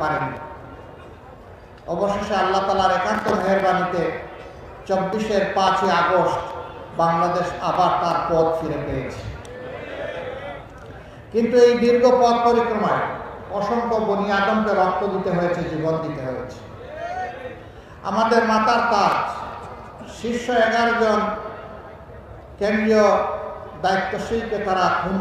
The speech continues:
করেছে। কাউকে দিয়েছে ফাঁসি, আর কাউকে জেলের ভিতরে তারা মৃত্যুর দিকে ঠেলে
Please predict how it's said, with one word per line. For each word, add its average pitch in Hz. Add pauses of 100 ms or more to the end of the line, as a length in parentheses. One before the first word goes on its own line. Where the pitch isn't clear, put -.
করেছে। - (1080)
কাউকে 220
দিয়েছে 240 (100)
ফাঁসি, 214 (800)
আর 190 (100)
কাউকে 214 (100)
জেলের 214
ভিতরে 202 (600)
তারা 180
মৃত্যুর 202
দিকে 170
ঠেলে 143